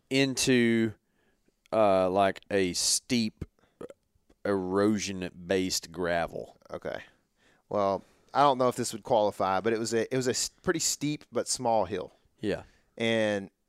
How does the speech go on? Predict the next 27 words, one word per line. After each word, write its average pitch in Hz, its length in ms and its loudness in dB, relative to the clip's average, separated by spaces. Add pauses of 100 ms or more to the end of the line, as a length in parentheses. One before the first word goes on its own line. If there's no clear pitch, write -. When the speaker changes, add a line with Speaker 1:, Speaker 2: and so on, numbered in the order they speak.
(160)
Speaker 2:
and 127 120 0
it 127 80 2
was, 117 180 -4
and 127 140 -4
it 113 80 -6
had, 135 140 4
like, 127 180 4
some 117 140 -6
bowls 120 520 4
and 110 120 -8
some 107 120 -12
canyon 117 420 -6
type - 220 -4
stuff - 280 -4
in 117 120 -4
it. 95 120 -8 (100)
Speaker 1:
Mm-hmm. 95 340 -12 (300)
Speaker 2:
And 104 380 0
that's 120 200 2
where 113 100 -2
they're 104 120 -4
heading 117 240 0
into. 113 340 -6 (140)
Last 104 260 -2
I 104 80 -2
saw 120 260 -4
'em. 85 80 -14